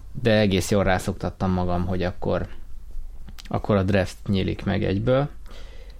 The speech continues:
és igazából a digitális rész az ennyi is talán. Illetve azt mondom, hogy, ö, lehet, hogy ide sorolnám a Pakit,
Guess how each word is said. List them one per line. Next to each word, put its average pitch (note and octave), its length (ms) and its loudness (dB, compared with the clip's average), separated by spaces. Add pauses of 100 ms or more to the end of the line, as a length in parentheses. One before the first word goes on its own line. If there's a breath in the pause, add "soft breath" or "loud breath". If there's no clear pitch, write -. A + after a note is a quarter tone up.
(360 loud breath)
és G#2+ 840 2
igazából G#2 540 4
a G#2+ 60 4
digitális F#2+ 680 2
rész G2 320 2
az F#2+ 120 0
ennyi E2+ 320 2
is - 200 -2
talán. E3+ 440 2 (920 loud breath)
Illetve G#2 680 4
azt A2+ 180 2
mondom, G2+ 360 6
hogy, G2 420 2
ö, G2 240 4 (720)
lehet, C3 240 4
hogy G#2+ 100 4
ide A2+ 200 6
sorolnám G2+ 720 4
a G2 260 2
Pakit, - 600 0